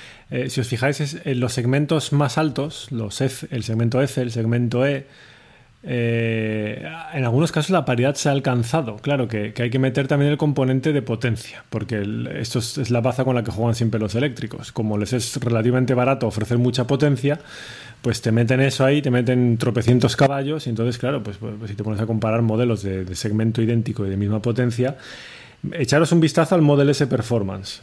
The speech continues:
y me lo comparáis con coches que le puedan hacer competencia. Habla-, hablamos del, del Audi A ocho en su versión más potente, del, del clase, eh,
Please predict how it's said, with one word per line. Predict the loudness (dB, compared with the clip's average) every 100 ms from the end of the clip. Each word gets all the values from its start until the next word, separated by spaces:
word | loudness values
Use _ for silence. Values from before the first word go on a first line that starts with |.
| -6
y | 0
me | 2
lo | 2
comparáis | 0 0 2 4 2 0
con | 0 2 2
coches | 0 0 0 0
que | 0
le | 0
puedan | 2 4 2
hacer | 2 0
competencia. | 0 -2 -2 -4 -6 -8 -18 -20 _ -14 -12
Habla-, | -8 -8 -6 -2 -2 0
hablamos | 0 0 2
del, | 2 0
del | 0 0
Audi | 2 2
A | 4
ocho | 4 2 2 2 4 4
en | 2
su | 0
versión | -2 0
más | -2 0
potente, | -2 2 2 4 2 2 2 2
del, | 0 -2 -2 -2
del | -4 -6
clase, | -4 -4 -2 -2
eh, | -2 -2 -2 -4 -6 -8